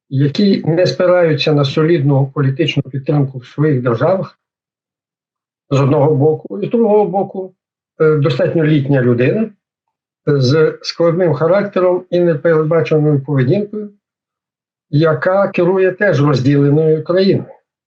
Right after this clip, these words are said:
Оці, е, люди, європейці, у кожного з них, е, політичний ландшафт — це п'ятдесят на п'ятдесят. Подивіться на ситуацію у Франції, Макрон, подивіться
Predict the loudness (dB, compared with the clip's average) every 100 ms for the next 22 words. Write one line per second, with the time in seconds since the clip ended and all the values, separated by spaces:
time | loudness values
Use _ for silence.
0 | _ _ _ _ _ _ _ _ _ _
1 | _ _ _ _ -2 2 2 2 2 2
2 | 2 2 2 0 -2 -4 -6 -4 -2 0
3 | 2 0 0 0 0 -2 -4 -6 -10 _
4 | -14 -4 0 2 2 2 2 2 0 -4
5 | -12 _ _ _ _ _ _ _ _ -2
6 | 2 4 4 2 -2 -14 _ _ _ _
7 | -2 0 0 2 2 2 2 0 -2 -4
8 | -2 0 0 0 0 0 -2 -4 -2 -2
9 | -4 _ _ _ _ _ _ _ _ _
10 | _ _ -2 0 0 -2 -2 -2 0 -2
11 | 0 -4 0 0 0 0 0 -2 -2 -2
12 | -2 -6 _ -8 -2 -2 0 -2 -2